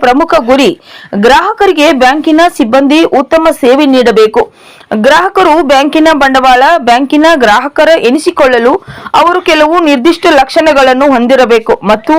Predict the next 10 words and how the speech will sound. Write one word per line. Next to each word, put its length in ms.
ಅದನ್ನು 300
ಪಾಲಿಸಬೇಕು 680
ಎಂದರು. 280
ಬ್ಯಾಂಕಿನ 400
ಅಧ್ಯಕ್ಷ 320
ಮಹಾಂತೇಶ್ 600
ಮೂಲಿಮನಿ 520
ಸಭೆಯ 300
ಅಧ್ಯಕ್ಷತೆ 560
ವಹಿಸಿ 300